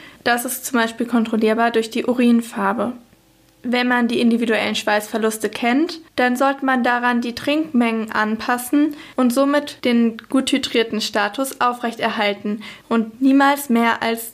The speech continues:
zwei Prozent des Körpergewichts verlieren. Besonders bei sehr langen Aktivitäten und großen Schweißverlusten ist es auch wichtig, den Natriumverlust wieder auszugleichen, zum Beispiel durch kochsalzhaltige Getränke.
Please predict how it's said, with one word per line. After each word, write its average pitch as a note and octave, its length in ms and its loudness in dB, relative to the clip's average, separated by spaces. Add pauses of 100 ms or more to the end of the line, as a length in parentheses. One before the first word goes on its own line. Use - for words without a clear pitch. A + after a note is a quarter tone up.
zwei A#3+ 340 0
Prozent A#3+ 680 0
des G#3+ 300 -4
Körpergewichts B3 960 -2
verlieren. A#3 560 2 (680)
Besonders B3+ 480 2 (100)
bei B3 380 0
sehr B3 320 0
langen A#3+ 480 0
Aktivitäten A#3+ 1040 0
und A#3 380 0
großen A#3 340 0
Schweißverlusten B3+ 800 -2
ist B3 140 -2
es B3 120 -2
auch A#3+ 220 -2
wichtig, B3 320 -2
den A#3+ 360 4
Natriumverlust A#3 1000 0
wieder A#3 320 2
auszugleichen, A3 680 -2
zum A#3+ 200 2
Beispiel A3+ 400 2
durch A#3+ 320 -2
kochsalzhaltige A#3 920 -2
Getränke. A#3 600 -2